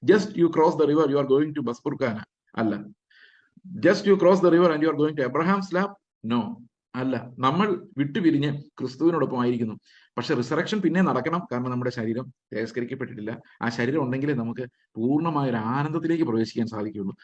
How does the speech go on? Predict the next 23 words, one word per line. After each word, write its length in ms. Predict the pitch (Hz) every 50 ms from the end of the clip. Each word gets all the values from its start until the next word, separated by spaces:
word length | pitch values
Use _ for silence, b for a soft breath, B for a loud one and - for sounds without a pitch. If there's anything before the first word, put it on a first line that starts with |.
| b b b b b - 110
Until 200 | 123 143 131 110
then 160 | 120 131 120 113
we 100 | 120 127
will, 180 | 120 120 120 -
we 220 | - 101 117 139 139 131
will 120 | 113 110
be 100 | 113 110 107
in 40 | 113
a 60 | 113
spiritual 500 | - - 113 104 - - - 147 143 143 -
state 200 | 107 101 - 117
of 40 | 107 107
rest. 380 | - - - - - - - _ _ _ _ _ _ _ _ _ _ _ _ _ _ _ _ -
ഓക്കെ, 160 | 123 123 143
അപ്പൊ 140 | 160 - 135
ശരീരമായിട്ട് 460 | - 147 131 147 170 220 226 214 190
സംബന്ധിച്ച് 360 | 190 185 165 175 165 165 170
നോക്കുകയാണെങ്കിൽ, 360 | 156 151 151 139 135 147 160 156
പ്രാണനും 360 | 127 123 127 143 175 214 214
ശരീരവും 300 | 190 190 175 180 185 175
തമ്മിലുള്ള 220 | 170 165 165 160
ബന്ധം 240 | 156 143 135 143 139
നോക്കുകയാണെങ്കിൽ 500 | 139 131 120 127 127 131 127 135 170 185